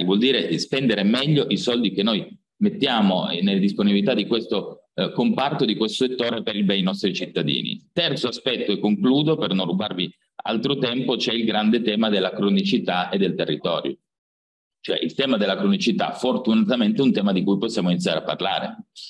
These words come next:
Forme tumorali che di fatto, come bene avete scritto nel vostro volantino, tumore uguale morte, noi oggi abbiamo,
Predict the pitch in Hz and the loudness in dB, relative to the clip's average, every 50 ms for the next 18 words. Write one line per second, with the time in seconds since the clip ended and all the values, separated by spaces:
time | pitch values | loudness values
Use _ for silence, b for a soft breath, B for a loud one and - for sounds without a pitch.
0 | B B B - 120 120 120 110 98 - 107 104 101 - 117 - 98 92 87 - | B B B -4 0 2 2 2 2 4 4 2 4 2 0 0 0 -2 0 0
1 | - 95 95 90 101 98 98 - 123 110 98 - - - 82 82 101 98 98 92 | 0 0 2 2 2 2 2 0 -2 -4 -4 -6 -4 -2 -2 0 2 2 4 4
2 | 87 85 78 90 85 110 113 110 98 95 90 78 95 90 - 123 110 - 95 90 | 4 4 4 4 4 2 2 0 0 0 0 0 0 -2 0 0 0 0 0 2
3 | 90 92 101 98 101 98 92 90 90 90 82 82 - 117 113 101 90 78 - - | 2 2 0 0 0 0 0 2 2 2 2 2 2 2 2 2 2 0 -2 -6
4 | - - _ - 101 101 110 113 104 95 90 101 95 101 101 104 92 85 80 - | -12 -8 _ 2 4 4 4 4 2 2 2 2 2 2 2 2 2 2 0 -2
5 | - - 110 110 127 120 110 110 110 104 107 95 113 120 113 107 107 95 90 87 | -2 -2 -2 0 2 2 2 2 0 0 0 0 -2 0 0 0 2 2 2 2
6 | 95 98 104 107 B | 2 2 2 0 B